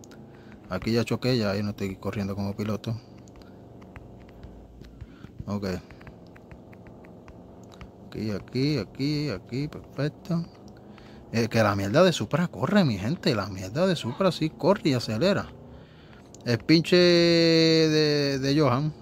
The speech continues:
de Yo-, de Johan, mi amigo, me dice, "Ah, este carro como que no de esto, aquello, lo demás". No, eso corre, tiene que estar full obligado. Tiene que estar mejorado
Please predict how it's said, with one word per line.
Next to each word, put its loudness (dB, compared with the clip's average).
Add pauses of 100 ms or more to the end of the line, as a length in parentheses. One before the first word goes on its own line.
de -6
Yo-, -2
de -8 (460)
Johan, 4
mi -2
amigo, 0 (500)
me 0
dice, 4
"Ah, 8
este 0
carro 4
como 2
que 0
no 2
de 6
esto, -2
aquello, 0
lo 0
demás". -2
No, 2
eso -2
corre, 0
tiene 0
que 0
estar 2
full -2
obligado. -4 (1300)
Tiene -4
que -2
estar 0
mejorado 0